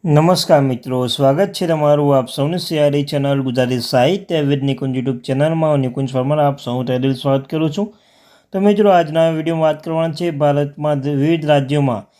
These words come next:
જે દૈનિક અને માનવ વેતન મેળવતા દેશના કરોડો કર્મ-, કામદારો માટે બજેટમાં કરશે વિવિધ જોગવાઈઓ.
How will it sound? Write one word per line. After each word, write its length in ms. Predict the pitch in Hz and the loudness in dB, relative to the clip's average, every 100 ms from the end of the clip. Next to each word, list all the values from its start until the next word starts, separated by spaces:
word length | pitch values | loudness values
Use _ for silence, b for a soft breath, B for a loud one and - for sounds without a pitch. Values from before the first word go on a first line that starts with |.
| b b - | b b -8
જે 60 | |
દૈનિક 420 | 139 147 180 202 | 0 0 0 0
અને 120 | 180 165 | 0 2
માનવ 300 | 147 151 170 | 2 2 0
વેતન 280 | 160 170 | 0 -2
મેળવતા 400 | 160 147 147 143 | -2 0 0 0
દેશના 400 | 139 135 - 147 | 0 0 -2 -4
કરોડો 340 | 135 147 160 190 | -2 0 0 0
કર્મ-, 360 | 170 147 143 | 0 0 0
કામદારો 680 | 143 143 147 156 160 165 165 | -2 -2 0 0 4 4 2
માટે 280 | 151 143 143 | -2 -2 -2
બજેટમાં 520 | 135 131 160 156 151 | -4 -4 -6 -6 -6
કરશે 300 | 147 147 156 | -6 -4 -2
વિવિધ 340 | 139 143 165 | 0 0 0
જોગવાઈઓ. 600 | 147 151 151 160 165 190 | -2 0 2 2 2 -2